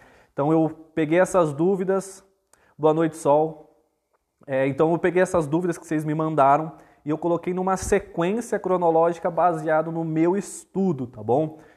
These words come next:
Então vocês que estudam com, com o professor Antônio, vai tá mais ou menos na mesma sequência,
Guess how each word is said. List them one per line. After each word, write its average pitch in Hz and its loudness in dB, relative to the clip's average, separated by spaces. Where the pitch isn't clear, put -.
Então 123 -14
vocês 143 -2
que - -12
estudam 127 -6
com, 123 -4
com - -16
o - -16
professor 123 -4
Antônio, 127 0
vai 170 4
tá 185 2
mais 180 -2
ou 175 -4
menos 175 -6
na 185 -4
mesma 175 -2
sequência, 147 -8